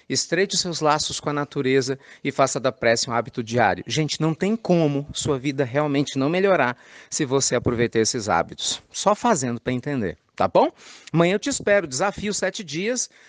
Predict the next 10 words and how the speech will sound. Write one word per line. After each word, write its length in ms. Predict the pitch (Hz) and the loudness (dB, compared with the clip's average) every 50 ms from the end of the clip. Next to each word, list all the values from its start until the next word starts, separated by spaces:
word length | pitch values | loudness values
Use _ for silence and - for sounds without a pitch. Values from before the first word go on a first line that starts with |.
| - _ _ | -20 _ _
prosperidade 640 | - 196 180 - 180 202 185 170 175 175 170 - | -4 -2 -2 -2 -2 -2 0 2 2 2 2 0
plena, 260 | - - 180 180 180 170 | -2 0 0 0 0 0
seis 320 | - - - 214 247 233 | -2 -2 -2 -2 -2 -2
e 60 | 240 | 0
quarenta 280 | - 226 226 247 247 294 | 2 2 2 2 2 0
e 60 | 277 | 0
sete, 560 | - - - - 226 190 143 - - - 120 | -2 -2 -2 -2 0 0 0 -2 -4 -8 -8
gente, 240 | 101 117 110 - 127 | -8 -8 -6 -4 -2
da 80 | 131 135 | -2 0
manhã. 260 | 139 131 113 101 | 0 0 -2 -2